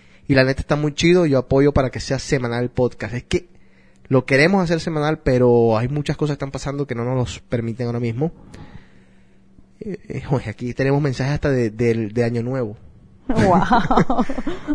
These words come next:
Speaker 1: Que no sé por qué no los volamos en, en el programa que hicimos con Juan Carlos el, hace poco, en, creo que en marzo. A ver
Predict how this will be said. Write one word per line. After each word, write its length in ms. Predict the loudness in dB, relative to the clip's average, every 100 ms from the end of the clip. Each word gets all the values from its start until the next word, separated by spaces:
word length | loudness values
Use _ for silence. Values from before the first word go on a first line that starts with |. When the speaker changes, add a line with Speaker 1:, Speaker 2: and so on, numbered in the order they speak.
| -4
Speaker 1:
Que 180 | -2 -2
no 100 | -2
sé 160 | -2 -2
por 200 | 0 0
qué 180 | 0 0
no 220 | 0 2
los 140 | 2
volamos 440 | 2 2 2 -2 -4
en, 300 | -6 -8 -10
en 80 | -10
el 80 |
programa 280 | -6 -4 -2
que 60 | -4
hicimos 260 | -4 -6 -4
con 100 | -4
Juan 160 | -4
Carlos 340 | -4 -2 0 -2
el, 180 | -2 -8 -12
hace 140 | -12 -6
poco, 300 | -4 -2 -4
en, 280 | -6 -12 -12
creo 180 | -10
que 60 | -8
en 60 | -6
marzo. 460 | -6 -6 -8 -12 -14 -16 -20 -20 -20 -20 -20 -20 -20 -20 -20 -20 -16
A 100 | -14
ver 200 | -12 -14